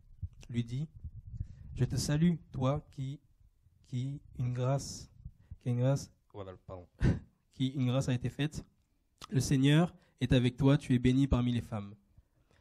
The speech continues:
Troublée par cette parole, Marie se demandait ce que pouvait signifier une telle salutation. L'ange lui dit, « Marie, ne crains pas, car tu as trouvé grâce devant Dieu. Et voici,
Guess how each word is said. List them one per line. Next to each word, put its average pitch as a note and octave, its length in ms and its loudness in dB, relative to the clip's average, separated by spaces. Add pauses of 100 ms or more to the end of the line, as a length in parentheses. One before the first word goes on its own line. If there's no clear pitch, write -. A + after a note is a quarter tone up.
(120)
Troublée C3+ 340 6
par B2+ 160 4
cette - 160 -6
parole, C#3 440 4 (400)
Marie B2+ 320 2
se C#3 160 -2
demandait B2+ 600 0 (500)
ce - 200 -10
que A#2+ 280 2
pouvait B2 360 4
signifier B2+ 640 2
une B2 220 0
telle C3 400 2
salutation. A2+ 640 -4 (680)
L'ange C3+ 240 8
lui C3+ 140 8
dit, « D3+ 300 4 (480)
Marie, C3 360 2
ne C3 120 4
crains B2 180 -2
pas, C3 340 0 (360)
car C3+ 380 0
tu B2 180 -2
as A#2 60 4
trouvé B2 320 0
grâce A#2+ 260 2
devant A2+ 240 2
Dieu. G#2+ 280 -2 (180)
Et A#2+ 100 0
voici, A#2 640 -2